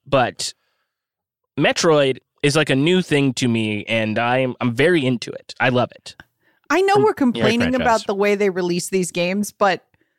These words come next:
Speaker 2: they have a chokehold for,
Speaker 1: Yeah.
Speaker 2: like, fifty fucking years, Nintendo has just been like, "We know what we're doing. Fuck
Speaker 3: Yes, I
Speaker 2: you."
Speaker 3: know.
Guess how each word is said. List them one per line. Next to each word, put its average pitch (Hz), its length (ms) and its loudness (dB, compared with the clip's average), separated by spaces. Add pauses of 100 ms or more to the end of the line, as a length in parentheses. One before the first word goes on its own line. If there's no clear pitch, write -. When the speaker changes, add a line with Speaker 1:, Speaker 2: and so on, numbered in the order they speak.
(260)
Speaker 2:
they 330 140 4
have 392 160 -2
a 220 200 -6
chokehold - 920 0 (420)
for, 311 120 2
Speaker 1:
Yeah. 330 100 2
Speaker 2:
like, 240 380 -2 (500)
fifty 415 340 2
fucking 349 460 0
years, 220 420 2
Nintendo 240 460 2
has 214 120 2
just 240 260 -4
been 233 180 0
like, 208 320 0
"We 262 180 2
know 285 160 4
what 233 180 0
we're 196 140 2
doing. 170 500 0
Fuck - 180 -20
Speaker 3:
Yes, 254 320 2
I 220 140 0
Speaker 2:
you." 262 80 2
Speaker 3:
know. 302 420 2